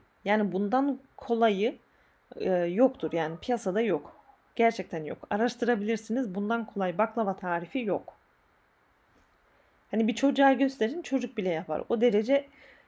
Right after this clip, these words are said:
gerçekten güveniyorum bu tarife ve lezzeti şahane. Hani bu kadar kolaylığa, bu kadar lezzetli olması, inanın, çok şaşırtıcı.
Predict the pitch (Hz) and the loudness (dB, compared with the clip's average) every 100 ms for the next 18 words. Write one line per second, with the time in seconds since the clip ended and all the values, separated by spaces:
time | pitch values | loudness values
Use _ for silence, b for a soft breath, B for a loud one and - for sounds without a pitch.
0 | _ 220 233 208 226 226 202 196 185 175 | _ 2 2 0 -2 -2 0 0 2 0
1 | 170 156 - 180 185 294 285 247 220 214 | -2 -8 -4 -2 0 2 2 2 2 0
2 | 175 202 226 220 180 170 170 170 196 185 | 0 -2 -2 -2 -2 -2 -6 -4 -4 -4
3 | 180 196 240 214 196 - 190 185 185 196 | -4 -2 0 0 -4 -2 2 2 2 0
4 | 185 151 190 226 202 185 180 180 185 190 | -2 -4 -6 -4 -2 -2 -2 -4 -6 -4
5 | 214 175 180 165 165 - 330 B B B | -2 -2 -2 -4 -8 -8 -10 B B B
6 | B - 214 220 208 262 269 - _ - | B -6 0 0 0 -4 -8 -18 _ -4
7 | 226 - 196 - 165 - 160 160 | -2 -2 -4 -4 -6 -8 -10 -10